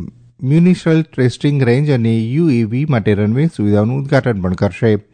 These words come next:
અગાઉ શ્રી મોદીએ નાગપુરમાં સ્મૃતિ મંદિરની મુલાકાત લીધી હતી અને રાષ્ટ્રીય સ્વયંસેવક સંઘના સ્થાપક ડોક્ટર કેશવ હેડગેવાર તથા ગુરુજી તરીકે જાણીતા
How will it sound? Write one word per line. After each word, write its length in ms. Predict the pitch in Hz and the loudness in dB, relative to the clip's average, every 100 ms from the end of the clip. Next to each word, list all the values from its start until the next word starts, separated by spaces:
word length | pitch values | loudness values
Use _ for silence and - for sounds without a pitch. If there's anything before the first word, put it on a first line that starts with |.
| - - - - | -20 -16 -14 -4
અગાઉ 280 | 135 170 214 | 0 2 2
શ્રી 200 | - 139 | 2 0
મોદીએ 500 | 120 113 151 120 110 | 0 0 0 2 2
નાગપુરમાં 600 | 107 113 - 160 160 165 | 0 0 -2 -2 0 0
સ્મૃતિ 340 | - 147 160 | -2 -4 -2
મંદિરની 380 | 156 120 110 104 | 0 0 0 0
મુલાકાત 460 | 104 101 101 95 92 | 2 0 -2 -4 -4
લીધી 280 | 85 95 | -2 0
હતી 180 | 101 156 | 0 -2
અને 180 | 135 113 | -2 0
રાષ્ટ્રીય 420 | 107 110 - 160 | 0 -2 -2 -2
સ્વયંસેવક 720 | 165 - 107 107 - 101 98 | -2 -2 0 -2 -2 -2 -2
સંઘના 340 | - 95 95 92 | -4 -2 0 -2
સ્થાપક 520 | - 143 143 101 - - - - - | 0 -2 0 -4 -6 -20 -20 -6 -2
ડોક્ટર 320 | 131 - 131 | -2 -2 -4
કેશવ 460 | - 135 - 160 | -2 -2 0 0
હેડગેવાર 580 | 135 117 92 101 104 131 | 0 -2 -2 0 0 0
તથા 280 | 139 - 104 | -2 -4 -2
ગુરુજી 420 | 90 110 143 160 | -2 0 0 -2
તરીકે 360 | 165 107 101 104 | -2 -2 -2 -2
જાણીતા 560 | 104 120 156 104 98 | 0 0 0 0 -2